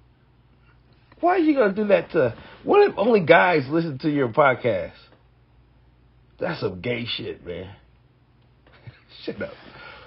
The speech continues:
Okay, all I'm saying is, man, we're having fun. Don't cheat me, dude. Don't cheat, don't cheat to win, dude. Don't cheat to win. Okay, cool, cool.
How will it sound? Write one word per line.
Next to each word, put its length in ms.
Okay, 480
all 200
I'm 200
saying 260
is, 80
man, 380
we're 160
having 460
fun. 420
Don't 260
cheat 300
me, 140
dude. 400
Don't 240
cheat, 260
don't 240
cheat 260
to 100
win, 380
dude. 360
Don't 280
cheat 300
to 80
win. 420
Okay, 420
cool, 360
cool. 380